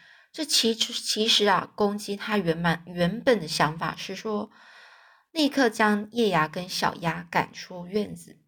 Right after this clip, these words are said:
但是，但是自从白天听到这个主人夫妻的对话后，他知道自己恐怕无法如愿以偿啊。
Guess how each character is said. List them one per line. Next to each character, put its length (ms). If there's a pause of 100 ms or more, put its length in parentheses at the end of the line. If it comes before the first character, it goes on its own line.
(600)
但 220
是， 300
但 320
是 420
自 220
从 340 (300)
白 160
天 180
听 200
到 320 (340)
这 160
个 80
主 260
人 200
夫 180
妻 180
的 80
对 160
话 240
后， 300 (300)
他 160
知 160
道 200
自 200
己 120
恐 280
怕 460 (180)
无 180
法 240
如 240
愿 300
以 80
偿 320
啊。 240